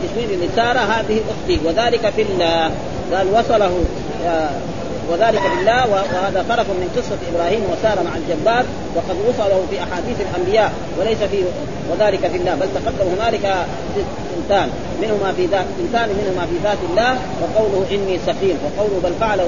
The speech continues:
كبيرهم هذا"، ومفهوم أن الثالث وهي قول: "هذه أختي"، ليست في ذات الله، ها، لأنه قال: "إني سقيم"، حتى يقول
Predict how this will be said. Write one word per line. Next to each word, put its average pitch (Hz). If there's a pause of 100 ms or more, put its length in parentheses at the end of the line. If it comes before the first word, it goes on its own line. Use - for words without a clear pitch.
كبيرهم 170 (120)
هذا"، 226
ومفهوم 190 (100)
أن 185
الثالث 208
وهي 180 (120)
قول: 170
"هذه 175 (120)
أختي"، 254 (320)
ليست 208
في 190
ذات 185
الله، 147 (320)
ها، 226
لأنه 185 (360)
قال: 214
"إني 233
سقيم"، 185
حتى 202
يقول 208